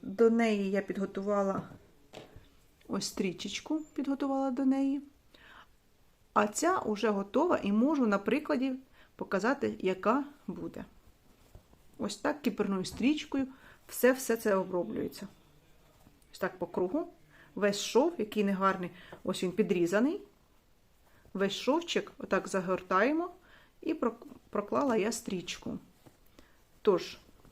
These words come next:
з лицьової сторони. Ось так воно виглядає з лицьової сторони. А так як воно відгинається, тої стрічки в нас з кіперної,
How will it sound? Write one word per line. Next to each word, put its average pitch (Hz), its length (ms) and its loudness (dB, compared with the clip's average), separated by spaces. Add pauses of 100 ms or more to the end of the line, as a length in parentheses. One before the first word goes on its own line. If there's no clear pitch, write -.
(520)
з 190 60 -10
лицьової 190 480 2
сторони. 196 480 -4 (3000)
Ось - 100 -8
так - 220 -2
воно 196 160 -2
виглядає 196 440 0
з 185 60 -8
лицьової 185 460 -4
сторони. 185 500 -6 (2500)
А 190 100 -6
так 185 260 -4
як - 240 -8 (260)
воно 180 340 -6
відгинається, 269 720 -4 (1300)
тої 254 240 2
стрічки - 480 -6
в 170 40 -4
нас 175 220 -6
з - 40 -14
кіперної, - 600 -8